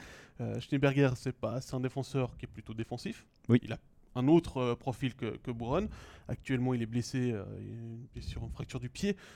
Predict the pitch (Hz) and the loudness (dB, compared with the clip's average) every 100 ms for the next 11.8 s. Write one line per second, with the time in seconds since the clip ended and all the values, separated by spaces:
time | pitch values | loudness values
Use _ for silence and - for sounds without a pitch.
0 | - - - 98 104 101 104 123 147 196 | -20 -20 -10 -6 -4 -4 -6 2 2 2
1 | - - 117 - - 113 117 127 123 110 | -4 -6 -6 -6 -4 -4 0 0 0 -2
2 | - - 123 113 113 - 117 120 120 110 | -6 -10 -12 -8 -8 -4 -2 0 0 -2
3 | 107 - 120 - - - - - - 120 | -4 -8 -10 -10 4 8 8 8 8 8
4 | 120 151 180 160 151 143 123 120 120 - | 12 12 12 10 8 8 8 4 0 0
5 | 135 127 117 117 113 123 151 185 - - | -2 2 2 2 0 0 8 8 6 -4
6 | - - - - - 120 117 113 117 117 | -10 -14 -16 -8 0 2 4 2 0 -4
7 | 110 - - - - - - 135 147 143 | -6 -8 -16 -20 -10 -8 4 8 8 8
8 | 147 151 - 131 120 120 127 131 135 131 | 4 0 0 0 2 2 4 6 6 4
9 | 135 165 151 139 123 123 120 123 123 120 | 2 0 2 4 4 4 4 2 2 6
10 | 151 - 185 180 175 156 - 147 135 123 | 6 6 6 6 4 0 -2 0 0 -2
11 | - 123 127 127 131 - 147 | -4 -4 -2 -2 -2 -4 -4